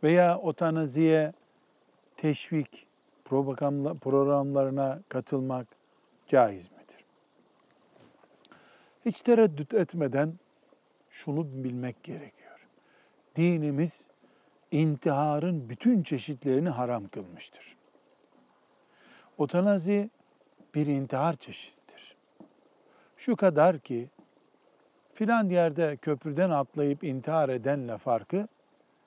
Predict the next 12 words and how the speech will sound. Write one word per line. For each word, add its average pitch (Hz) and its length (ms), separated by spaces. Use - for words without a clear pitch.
"Ben 254 280
ölmek 214 360
istiyorum, 156 540
doktor 190 400
bana 170 340
iğne 196 320
vursun, 170 420
öleyim." 175 520
demesidir. 143 760
Bu 277 100
bir 185 120
intihardır. 123 720